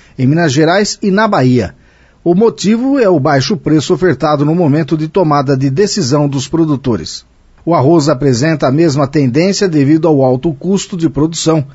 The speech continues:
Com isso, a cultura deve ceder espaço para a soja, principalmente no sul do Rio Grande do Sul. Ainda de acordo com as estimativas da C N A,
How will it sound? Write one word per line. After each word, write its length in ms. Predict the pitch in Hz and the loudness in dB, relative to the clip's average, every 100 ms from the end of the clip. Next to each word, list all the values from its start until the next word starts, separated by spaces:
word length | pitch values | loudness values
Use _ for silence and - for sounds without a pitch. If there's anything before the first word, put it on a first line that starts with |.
| - - - - | -20 -20 -14 -2
Com 200 | 170 175 | 2 2
isso, 340 | 247 214 190 | 2 0 -2
a 80 | 143 | -2
cultura 580 | 208 175 135 247 208 127 | 0 -2 0 0 2 0
deve 360 | 127 302 135 | 2 0 0
ceder 360 | 110 143 117 143 | -2 -4 -2 -4
espaço 520 | 175 - 139 143 160 | -4 -4 -2 -2 -4
para 200 | 151 160 | -2 -2
a 60 | 147 | -2
soja, 480 | - 180 147 113 | -2 0 0 -2
principalmente 800 | - 202 220 - 165 135 135 143 135 - - | -4 -2 -2 0 0 0 0 -4 -8 -16 -4
no 160 | 208 185 | 0 0
sul 380 | - 175 202 - _ - | 0 0 0 -4 _ -4
do 160 | 151 | 0
Rio 220 | 131 214 190 | 2 2 2
Grande 360 | 151 180 151 | 2 0 0
do 140 | 131 123 | -2 -4
Sul. 260 | 131 104 - _ - - - - | -4 -6 -8 _ -20 -20 -20 -10
Ainda 260 | 139 156 165 | -4 0 0
de 140 | 147 | 0
acordo 380 | 156 - 165 147 | -2 0 0 0
com 120 | 139 147 | 0 -2
as 100 | 127 | 0
estimativas 800 | 135 - 170 - 185 180 143 113 | -2 -2 -4 -2 -2 0 0 -2
da 180 | 135 - | -2 -2
C 200 | - 165 | -2 0
N 180 | 143 | 0
A, 220 | 143 160 | 0 -2